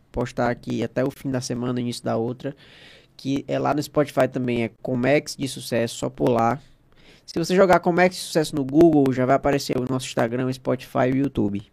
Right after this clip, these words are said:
entendeu? Então já procura, se não achar, joga Comex de Sucesso também lá no Spotify, que vai tá lá também to-, esse episódio e todos os outros pra você que quer escutar no carro, realmente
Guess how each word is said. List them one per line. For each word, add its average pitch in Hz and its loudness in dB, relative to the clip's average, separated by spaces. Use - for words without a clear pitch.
entendeu? 110 -6
Então 117 -4
já 120 0
procura, 123 -4
se - -8
não 127 -2
achar, 120 -2
joga 123 4
Comex 123 -4
de - -12
Sucesso 127 -6
também 117 -6
lá 120 -2
no 135 -6
Spotify, 123 -4
que 127 -8
vai 120 0
tá 123 -2
lá 120 2
também 123 -4
to-, 170 4
esse 175 6
episódio 151 4
e 143 -2
todos 156 -2
os 135 -4
outros 143 0
pra - -4
você 135 -2
que - -10
quer 131 2
escutar 127 0
no 110 -2
carro, 135 4
realmente 127 0